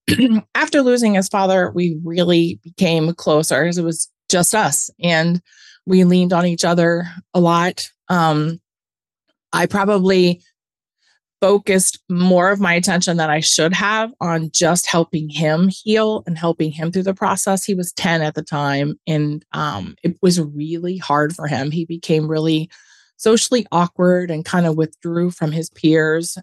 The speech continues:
And, um, he gained weight, and, you know, kids at that age, he was teased a lot for his weight. So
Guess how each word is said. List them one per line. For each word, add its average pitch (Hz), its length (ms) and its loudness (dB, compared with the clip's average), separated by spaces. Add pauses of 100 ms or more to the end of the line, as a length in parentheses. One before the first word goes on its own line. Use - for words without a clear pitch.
(120)
And, 151 540 -2 (380)
um, 151 400 0
he 170 180 -8
gained 175 420 2
weight, 165 640 2 (140)
and, 156 380 -8
you 185 80 -6
know, 170 180 -2
kids 170 300 -2
at 165 100 -4
that 165 180 0
age, 156 440 0
he 165 100 -2
was 175 160 -4
teased 175 460 0
a 165 80 0
lot 165 340 0
for 175 120 0
his 170 220 0
weight. 156 440 -2 (360)
So 165 520 0